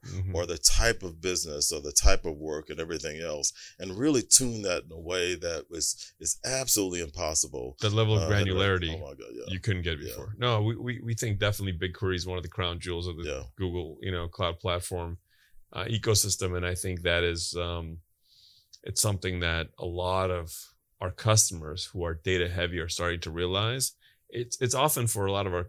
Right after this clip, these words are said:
Speaker 1: enterprise customers, the first thing that they'll use from G C P. Like
Speaker 2: Yeah.
Speaker 1: if they use nothing else, if they're completely, you know, invested in other clouds 'cause they started earlier with those, BigQuery is, like, the one that stands out.
Speaker 2: Mm-hmm. Yeah, it's, it's a, I think it's a key differentiator for,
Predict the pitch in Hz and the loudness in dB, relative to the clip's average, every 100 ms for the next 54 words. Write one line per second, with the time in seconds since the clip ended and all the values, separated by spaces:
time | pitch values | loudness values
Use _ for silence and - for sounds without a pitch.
0 | - 107 110 104 90 - 87 - 87 82 | -4 0 2 2 0 -2 -4 -4 -6 -6
1 | 85 101 92 98 95 87 78 85 87 82 | -4 -2 -2 -2 -4 -2 -4 -4 -6 -8
2 | 78 85 - - 69 - - 110 107 120 | -8 -8 -8 -10 -12 -6 -2 -2 0 0
3 | 98 95 101 87 85 113 - - - _ | 2 0 0 -2 -2 -2 -2 -2 -8 _
4 | _ _ _ 95 101 92 104 104 104 101 | _ _ _ -4 -2 2 2 4 4 4
5 | 98 95 95 90 87 87 95 - 90 87 | 2 0 2 2 2 2 2 2 -2 -2
6 | 85 85 - 98 92 92 - 82 - 90 | -2 -4 -2 2 2 2 -4 -6 -2 0
7 | 85 80 90 87 85 82 - 80 82 - | 0 0 -2 -2 -2 -4 -4 -4 -6 -12
8 | _ _ _ _ - 87 - 90 85 85 | _ _ _ _ -6 -6 0 -2 0 -4
9 | 104 - 80 80 107 - 73 65 - - | -6 -8 -8 -10 -2 -2 -2 -8 -10 -12
10 | - - 92 85 85 _ _ _ _ - | -14 -12 -10 -10 -12 _ _ _ _ -6
11 | 87 90 80 - 110 - 73 - 131 107 | -2 -2 -6 -8 0 2 2 0 0 0
12 | - - - 160 226 196 123 - 127 117 | -6 -12 0 0 2 2 0 0 0 0
13 | 104 120 147 82 73 76 - 87 85 82 | -2 -4 -4 -4 -4 -6 -8 -8 -4 -2
14 | 82 82 | -4 -6